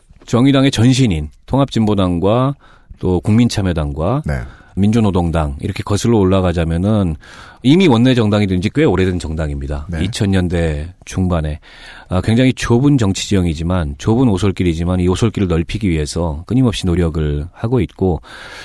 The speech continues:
Speaker 1: 그 과정에서 나름의 정치적 성찰과 혁신을 이뤘다. 저희는 이렇게 판단을 합니다. 과거의 진보 정당에 대해서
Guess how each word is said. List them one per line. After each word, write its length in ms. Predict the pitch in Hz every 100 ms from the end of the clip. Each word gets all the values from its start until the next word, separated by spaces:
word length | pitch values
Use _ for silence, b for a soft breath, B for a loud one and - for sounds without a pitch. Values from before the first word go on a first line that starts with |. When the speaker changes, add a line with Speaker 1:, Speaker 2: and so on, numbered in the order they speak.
| B
Speaker 1:
그 160 | - 143
과정에서 840 | - 92 110 123 117 - 104 170 B B B B
나름의 640 | - 101 139 139 147 160 165
정치적 520 | - 113 - 127 110
성찰과 560 | - - 160 - 143 110
혁신을 380 | 107 - 143 113
이뤘다. 640 | 82 87 - 73 76 78
저희는 240 | - 90 92
이렇게 180 | 82 -
판단을 520 | - 113 101 80 76
합니다. 320 | 101 87 78 - B B B
과거의 340 | - 113 139
진보 240 | 135 120 123
정당에 360 | 117 110 104
대해서 640 | 90 85 78 - 92 80 73